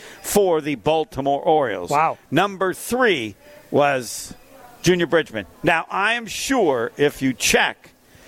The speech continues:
Speaker 1: it's possible that Junior might not have thought he was the third best player on that team. Uh, their two guards, I don't remember their names, also got Division One scholarships. They were twenty-nine and oh. And most importantly, now that you asked,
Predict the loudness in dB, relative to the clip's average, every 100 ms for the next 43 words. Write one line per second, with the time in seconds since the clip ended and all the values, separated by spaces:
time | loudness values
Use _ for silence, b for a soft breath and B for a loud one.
0 | B -4 -4 -4 -2 0 2 0 -4 -4
1 | -4 -6 -2 0 0 0 0 -2 0 -2
2 | -2 -2 -2 -2 0 0 0 -4 -8 -2
3 | 0 0 2 0 0 0 0 0 -2 -4
4 | -4 -4 -6 -6 -8 B B B -2 0
5 | 0 0 0 0 2 2 2 0 -2 -2
6 | -2 0 0 0 0 -2 0 2 2 2
7 | -2 -2 0 -2 0 0 0 0 -2 -2
8 | -2 0 0 -2 -8 -14 -16 B B 0
9 | 0 0 2 2 2 2 2 2 0 0
10 | -2 -4 2 2 2 -2 -6 0 2 2
11 | 0 -6 -2 0 0 -4 0 2 2 -2
12 | -12